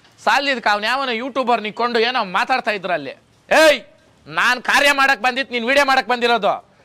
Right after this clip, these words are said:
ನೀನ್ ವಿಡಿಯೋ ಮಾಡ್ತೀಯ ಅಂತ ನಾನ್ ಕಾರ್ಯ ಮಾಡಿಲ್ಲ" ಅಂತ ನಾನ್ ಹೇಳ್ದೆ ಮೈಕ್ ಎತ್ಕೊಂಡು. ನಿಜನಾ? ಇದೇ ತಾನೇ ನಡೆದಿದ್ದಲ್ಲಿ. ಸರಿ, ಅವ್ರಿಗೇನು ವ್ಯೂಸ್ ಬೇಕಷ್ಟೇ.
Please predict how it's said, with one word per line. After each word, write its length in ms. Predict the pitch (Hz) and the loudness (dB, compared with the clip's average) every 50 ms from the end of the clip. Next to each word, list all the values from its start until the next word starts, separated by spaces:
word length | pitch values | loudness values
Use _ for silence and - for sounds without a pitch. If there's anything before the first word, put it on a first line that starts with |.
| _ _ _ - | _ _ _ -16
ನೀನ್ 360 | 139 151 202 254 277 277 233 196 | -10 -4 -2 -2 -2 -2 -2 -2
ವಿಡಿಯೋ 260 | 247 285 294 311 302 | 0 2 2 2 2
ಮಾಡ್ತೀಯ 280 | 277 277 269 - 247 | 2 0 -2 0 -2
ಅಂತ 120 | 247 240 208 | -4 -4 -2
ನಾನ್ 160 | 220 202 196 | -6 -6 -4
ಕಾರ್ಯ 220 | - 202 226 247 | -2 -2 -2 0
ಮಾಡಿಲ್ಲ" 300 | 233 226 220 202 202 180 | -2 -2 -4 -4 -4 -4
ಅಂತ 100 | 170 170 - | -6 -6 -6
ನಾನ್ 140 | 190 175 151 | -8 -6 -4
ಹೇಳ್ದೆ 280 | 147 165 202 196 170 151 | -2 -2 -2 -2 -4 -6
ಮೈಕ್ 260 | 147 165 190 190 - | -4 -4 -6 -4 -6
ಎತ್ಕೊಂಡು. 340 | 175 - - 170 143 123 - | -8 -8 -8 -10 -10 -10 -10
ನಿಜನಾ? 580 | 135 160 170 233 247 247 254 269 220 117 - _ _ _ _ _ _ _ - | -8 -4 -2 0 2 2 2 2 0 -2 -6 _ _ _ _ _ _ _ -8
ಇದೇ 140 | 156 175 247 | -4 -4 -2
ತಾನೇ 220 | 208 277 269 269 | -2 0 -2 -2
ನಡೆದಿದ್ದಲ್ಲಿ. 600 | 262 262 262 254 240 285 233 262 214 156 123 101 - _ _ _ _ _ _ _ _ _ _ - - _ _ _ _ _ _ - - | -2 -2 -2 -2 -4 -2 -2 -2 -2 -2 -4 -12 -16 _ _ _ _ _ _ _ _ _ _ -20 -20 _ _ _ _ _ _ -6 0
ಸರಿ, 180 | 226 254 269 | 0 2 2
ಅವ್ರಿಗೇನು 540 | 254 214 226 262 294 294 - 269 285 277 277 | 2 2 2 0 0 0 0 -2 0 0 -2
ವ್ಯೂಸ್ 340 | 254 190 214 277 311 294 - | -2 -2 0 0 0 0 0
ಬೇಕಷ್ಟೇ. 720 | 233 302 285 - 254 254 - 302 302 277 214 143 117 - | 0 0 2 2 0 0 2 2 4 4 4 2 -2 -8